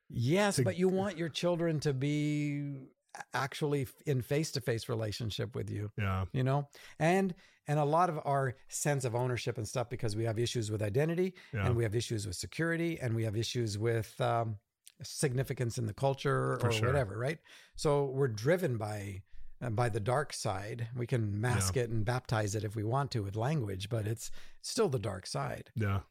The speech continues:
Speaker 1: And, and so it didn't seem like I was giving up anything, you know? It,
Speaker 2: Wow.
Speaker 1: it was, uh,
Speaker 2: That's su-,
Speaker 1: I,
Speaker 2: that's
Speaker 1: and
Speaker 2: really
Speaker 1: I,
Speaker 2: beautiful.
Speaker 1: and I never regretted a, a moment of that. And what happened was I ended up in Hollywood, which is, as you know,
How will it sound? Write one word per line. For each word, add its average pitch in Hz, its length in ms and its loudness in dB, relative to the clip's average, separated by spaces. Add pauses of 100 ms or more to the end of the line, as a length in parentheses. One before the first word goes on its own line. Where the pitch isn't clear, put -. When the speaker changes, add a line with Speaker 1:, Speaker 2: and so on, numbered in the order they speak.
Speaker 1:
And, 131 500 2
and 143 200 0
so 160 160 4
it 151 100 2
didn't 220 280 4
seem 202 340 0
like 120 220 -2
I 113 100 0
was 104 220 -4
giving 101 340 -2
up 98 140 -6
anything, 87 500 -6 (260)
you 110 100 0
know? 127 240 0
It, 123 160 0
Speaker 2:
Wow. 92 340 2 (140)
Speaker 1:
it 151 140 2
was, 127 320 2
uh, 123 320 2
Speaker 2:
That's 117 220 2
su-, 117 300 0
Speaker 1:
I, 127 100 4
Speaker 2:
that's - 220 0
Speaker 1:
and 110 100 -2
Speaker 2:
really 135 120 6
Speaker 1:
I, 139 100 6
Speaker 2:
beautiful. 98 420 0
Speaker 1:
and 131 200 4
I 120 120 2
never 151 520 4
regretted 123 500 -2
a, 113 220 -4
a 117 80 -4
moment 123 380 0
of 98 60 -4
that. 104 200 -8 (580)
And 135 160 2
what 127 120 4
happened 165 420 0
was 110 240 -2
I 117 120 0
ended 160 240 0
up 135 180 -2
in 113 80 -2
Hollywood, 110 640 -2
which 113 240 -4
is, 113 240 -2
as 131 220 -2
you 151 140 0
know, 92 360 -4